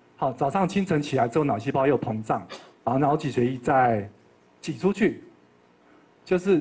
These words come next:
所谓的涨潮跟退潮，是不是就把废弃物带走了？所以睡眠重不重要？如果你从很年轻就开始不在意睡眠的话，你的大脑就会开始累积这些废弃物哦。刚刚前面讲的，好，类淀粉蛋白这些废弃物哈。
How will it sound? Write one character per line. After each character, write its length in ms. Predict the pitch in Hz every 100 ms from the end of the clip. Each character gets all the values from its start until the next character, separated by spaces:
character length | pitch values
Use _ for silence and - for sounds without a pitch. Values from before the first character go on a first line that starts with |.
| -
所 200 | - 147
谓 160 | 180
的 140 | 156 127
涨 360 | - 147 123 120
潮 300 | - 120 139
跟 460 | 165 156 160 165 - _ _ _ _
退 280 | - 208 147
潮， 380 | - 120 98 113
是 120 | -
不 60 | 165
是 60 |
就 80 | 175
把 140 | 151
废 140 | 120 151
弃 140 | 143
物 100 | 147
带 160 | 147 135
走 200 | 120 98
了？ 180 | 90 - _ _ _ _ _ - _
所 120 | 196
以 40 | 170
睡 160 | 220
眠 140 | 185 151
重 140 | 170
不 80 | 151
重 160 | 156
要？ 220 | 151 120 95 - _ _ _ _ _ _ _
如 80 | 202
果 160 | 214
你 100 | 185
从 180 | 151 175
很 100 | 180
年 160 | 151 151
轻 140 | 185
就 60 | 190
开 160 | 185
始 100 | 170
不 120 | 143 143
在 180 | 170 175
意 80 |
睡 200 | 165 185
眠 160 | 156 131
的 80 | 127
话， 220 | 156 123
你 120 | 110
的 80 | 110
大 160 | 139 139
脑 120 | 117
就 100 | 131
会 100 | 135
开 240 | - 165
始 240 | 180 - 101 - _ _ _ -
累 120 | 120
积 160 | 120 143
这 140 | 147
些 140 | 135
废 200 | 131 131
弃 200 | 120 -
物 160 | 123 117
哦。 80 | 104
刚 100 | 98
刚 120 | 131
前 120 | 127
面 140 | 120 123
讲 220 | 117 95
的， 80 | 92 - _ _ -
好， 120 | 113
类 140 | 135
淀 180 | 127 123
粉 160 | 110 98
蛋 160 | 107
白 140 | 87 98
这 120 | 101
些 120 | 110
废 200 | 110 107
弃 200 | - 107
物 200 | 101 95
哈。 160 | 98